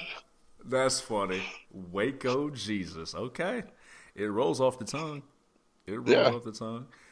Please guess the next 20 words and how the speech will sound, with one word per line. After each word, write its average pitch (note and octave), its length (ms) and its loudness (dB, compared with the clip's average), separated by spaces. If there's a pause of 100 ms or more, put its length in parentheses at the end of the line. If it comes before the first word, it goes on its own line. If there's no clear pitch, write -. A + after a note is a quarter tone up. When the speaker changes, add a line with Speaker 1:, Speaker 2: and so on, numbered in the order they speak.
(380)
Speaker 1:
Um, G2+ 520 2
I A#2+ 80 4
watched B2 340 2
one A2 500 0
more. F2+ 640 0 (680)
Remember E3 260 2
that A2 220 2
plane A2 640 -4
that D2+ 240 -6
disappeared F#2+ 720 -4 (120)
back F2 240 -4
in, F2+ 80 -8
like, D#2+ 180 -6
twenty F#2 220 -6
fourteen, F#2 580 -6
twenty F2+ 180 -8
thirteen, F2 420 -10
something E2+ 140 -12
like E2+ 120 -12
that? E2+ 180 -12